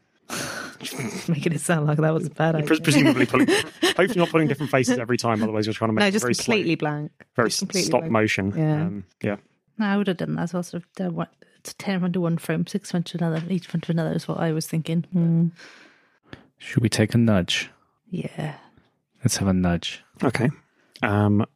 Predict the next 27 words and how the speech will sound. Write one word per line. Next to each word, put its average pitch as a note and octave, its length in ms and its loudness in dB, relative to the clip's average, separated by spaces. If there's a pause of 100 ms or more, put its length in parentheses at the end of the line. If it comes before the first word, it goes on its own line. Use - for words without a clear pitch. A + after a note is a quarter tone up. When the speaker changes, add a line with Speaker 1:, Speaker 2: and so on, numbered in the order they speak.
(480)
Speaker 2:
there A#2+ 120 6
is A#2 100 4
a A#2 60 6
link, A#2+ 360 4 (200)
N G#2+ 400 4
and G#2 160 0
N, G#2+ 300 -2 (320)
N G#2 120 -2
Speaker 4:
Yep. F#2+ 120 2
Speaker 2:
equals C3+ 360 -4 (220)
N. G2+ 260 0 (340)
Only C#3 220 4
Anna's C3 260 4
approached - 340 0
the - 60 -8
sentries G#2+ 560 0
so G2 240 -2
far. A2 280 0 (460)
Speaker 3:
Okay. F#3+ 320 -6 (380)
Speaker 1:
Yeah, A#3 100 2
go G#3+ 120 2
on, F3+ 80 4
Dom. G3+ 200 4 (680)
Speaker 4:
Okay. A#2 240 4
Speaker 1:
<laughs> - 20 0
You E3 60 -2
scared? G3+ 420 2